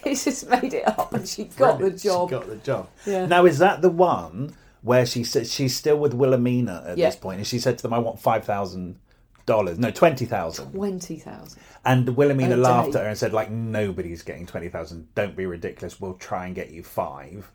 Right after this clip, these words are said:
Speaker 1: Yeah.
Speaker 2: And then she went back to Eileen Ford, who'd
Speaker 1: Yeah.
Speaker 2: rejected her and her
Speaker 1: Yeah.
Speaker 2: big lips.
Speaker 1: Yeah.
Speaker 2: So in the book, she says, like, "Me and my big lips went to see
Speaker 1: Yeah.
Speaker 2: Eileen Ford."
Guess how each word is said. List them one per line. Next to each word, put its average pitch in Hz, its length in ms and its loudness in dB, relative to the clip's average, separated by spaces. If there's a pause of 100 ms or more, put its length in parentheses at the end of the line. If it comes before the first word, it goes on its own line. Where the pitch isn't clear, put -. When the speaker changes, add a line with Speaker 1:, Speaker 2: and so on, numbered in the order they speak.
Speaker 1:
Yeah. 165 200 -8 (220)
Speaker 2:
And 107 280 -6
then 123 540 2
she 127 500 -4 (140)
went 120 480 0 (160)
back 131 500 0
to 127 200 0
Eileen 117 460 2
Ford, 104 380 0
who'd - 160 -8
Speaker 1:
Yeah. - 60 -6
Speaker 2:
rejected 117 480 -4
her 107 160 0
and 104 100 -4
her 107 140 -2
Speaker 1:
Yeah. - 120 -4
Speaker 2:
big 104 120 -4
lips. 120 580 -2
Speaker 1:
Yeah. 180 220 -6
Speaker 2:
So 156 140 6
in 143 140 8
the 147 60 6
book, 139 140 2
she - 80 -2
says, 127 140 2
like, 127 260 2
"Me 135 160 0
and 135 80 2
my 120 120 2
big 117 280 2
lips 123 260 0
went 127 260 2
to 120 60 0
see 123 180 6
Speaker 1:
Yeah. 123 120 8
Speaker 2:
Eileen 113 300 0
Ford." 92 380 0